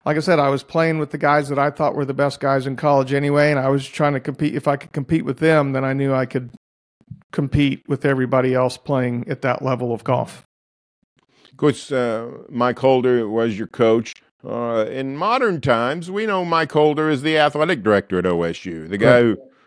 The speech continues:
Speaker 2: who, who, uh, the, the genius fundraiser, the guy who, who teamed with Boone Pickens and, and transformed O S U athletics. And it really is not the same place it was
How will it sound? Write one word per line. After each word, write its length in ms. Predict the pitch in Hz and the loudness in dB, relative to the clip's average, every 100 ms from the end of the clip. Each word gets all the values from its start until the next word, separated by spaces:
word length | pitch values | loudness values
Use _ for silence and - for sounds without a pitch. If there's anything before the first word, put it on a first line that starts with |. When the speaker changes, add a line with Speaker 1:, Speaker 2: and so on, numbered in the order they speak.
| _ | _
Speaker 2:
who, 240 | 110 113 110 | 0 2 4
who, 60 | |
uh, 380 | 110 107 107 104 | 4 6 4 4
the, 340 | 101 101 98 98 | 2 2 2 0
the 120 | 98 | -2
genius 480 | 92 131 135 127 - | 0 0 2 -2 -2
fundraiser, 720 | 131 135 127 131 131 131 143 | 0 0 4 4 4 0 -4
the 80 | 117 | -2
guy 320 | 107 117 117 | 2 4 4
who, 220 | 117 113 - - _ _ | 2 -2 -6 -20 _ _
who 240 | - 104 107 | -8 -8 -6
teamed 340 | - 131 127 | -2 0 0
with 100 | 110 | -2
Boone 320 | 90 117 131 | 0 0 0
Pickens 560 | 120 123 123 139 139 120 | 0 0 0 -4 -4 -4
and, 220 | 104 98 | -4 -4
and 180 | 113 98 | -6 -8
transformed 720 | - 127 123 - 123 127 123 | -2 0 0 0 2 2 4
O 140 | 117 123 | 4 4
S 180 | 117 131 | 2 0
U 140 | 123 | 4
athletics. 800 | 120 113 104 117 123 127 - 107 | 4 2 2 2 2 -2 -10 -8
And 200 | 98 87 _ _ _ | -6 -8 _ _ _
it 200 | 110 113 | -2 -2
really 300 | 110 135 135 | 2 2 2
is 100 | 110 | 0
not 240 | 110 127 127 | 0 0 0
the 80 | |
same 300 | 113 131 131 | -4 -2 -2
place 340 | 120 135 147 - | 2 2 2 -2
it 120 | 107 | -2
was 420 | 107 101 90 80 | 2 2 0 -6